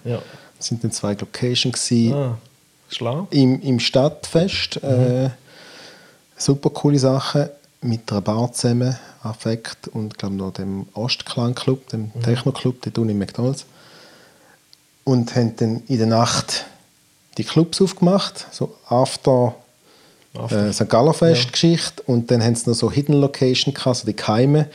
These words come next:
Speaker 2: wo du nur erfahren, erfahren hast über Freunde,
Speaker 1: Ah,
Speaker 2: irgendwelche
Speaker 1: okay.
Speaker 2: Dachterrassenparty und noch
Speaker 1: Ah,
Speaker 2: dort
Speaker 1: geil.
Speaker 2: irgendwo im Keller.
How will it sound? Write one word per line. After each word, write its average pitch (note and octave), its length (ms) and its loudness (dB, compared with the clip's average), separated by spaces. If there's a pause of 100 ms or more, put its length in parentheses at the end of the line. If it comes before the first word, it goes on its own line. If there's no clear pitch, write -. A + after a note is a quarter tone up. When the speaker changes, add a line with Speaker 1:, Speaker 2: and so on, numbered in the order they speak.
(300)
Speaker 2:
wo - 60 -8
du - 60 -6
nur B2+ 180 4 (120)
erfahren, B2 540 0
erfahren A#2 400 0
hast A2+ 140 -2
über A#2 120 -6
Freunde, B2+ 720 2
Speaker 1:
Ah, A#2 80 -10
Speaker 2:
irgendwelche A#2 400 0
Speaker 1:
okay. B2 120 0
Speaker 2:
Dachterrassenparty A#2+ 1080 2
und G#2+ 140 2
noch G2+ 200 0
Speaker 1:
Ah, G2 40 -8 (200)
Speaker 2:
dort A#2+ 220 4
Speaker 1:
geil. A#2+ 120 2
Speaker 2:
irgendwo A#2+ 420 6 (500)
im B2 100 2
Keller. A2 400 2